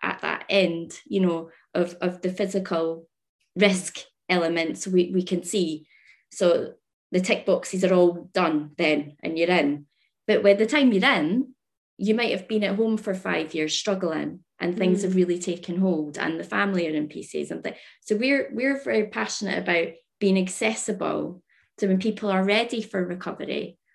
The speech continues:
Speaker 1: or they, they want to engage, rather than it being, "Okay, tell me about what weight you are, tell me about this, tell me about that."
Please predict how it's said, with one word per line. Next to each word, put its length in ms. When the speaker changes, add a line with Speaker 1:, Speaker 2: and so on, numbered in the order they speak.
Speaker 1:
or 180
they, 360
they 120
want 400
to 120
engage, 520
rather 320
than 180
it 140
being, 300
"Okay, 300
tell 300
me 200
about 340
what 240
weight 220
you 200
are, 180
tell 300
me 180
about 340
this, 220
tell 220
me 160
about 320
that." 240